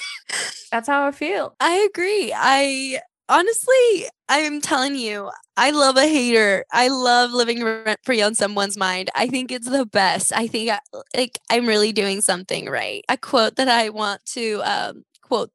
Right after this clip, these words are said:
Speaker 1: the worst cheer coach I ever had in my life. She said, "If they don't like you for no reason, it's <laughs> because they're jealous of you." And I was like, "Amen, sister." <laughs>
Speaker 2: I mean, that's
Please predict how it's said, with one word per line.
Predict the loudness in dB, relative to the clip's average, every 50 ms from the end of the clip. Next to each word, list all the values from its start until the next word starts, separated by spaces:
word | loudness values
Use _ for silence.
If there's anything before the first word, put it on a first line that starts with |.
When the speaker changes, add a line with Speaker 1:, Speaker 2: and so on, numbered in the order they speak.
| _ _
Speaker 1:
the | -8 -8 -4
worst | -4 -2 -2 -2 -4 -6 -6
cheer | -6 -4 -6 -4
coach | -4 -4 -4 -2 -2
I | -2 -2 -2
ever | -2 -4 -4 -2
had | -2 -2 -2 -2
in |
my | -2 -4 -4
life. | -2 -2 -2 -2 -2 -4 -6 -6
She | -6 -4 -4 -2
said, | 0 2 4 4 4 2 0 0
"If | 0 0 0 0 -2
they | -4 -4 -2 -2
don't | -2 -2 -2
like | -2 -2 -2 -4 -6
you | -6 -6 -4
for | -2 -2 -2
no | 0 -2 -4 -4 -4 -4 -4
reason, | -4 -4 -6 -6 -4 0 0 0 0 0 -2
it's | -2 -2 -2 -2
<laughs> | -4 -4
because | -2 -2 0 2 4 4 4 2 0 -2
they're | -4 -4 -4 -6 -8
jealous | -6 -2 0 0 2 0 -2 -4 -4
of | -4 -6 -6 -6
you." | -6 -6 -4 -4 -2
And | -2 -2 -2
I | -2 -2
was | -4 -4 -6 -6
like, | -6 -6 -8 -10 _ _ _ _ _ -20 -20 -20 -14 _ 0
"Amen, | 0 0 2 0 0 0 0 -2 -2
sister." | -2 -2 0 0 0 2 2 2 2 2 0 -2 -6 -12
<laughs> | _ _ _ -4
Speaker 2:
I | -2 0
mean, | 0 0 2 2
that's | 2 0 0 -4 -10 -20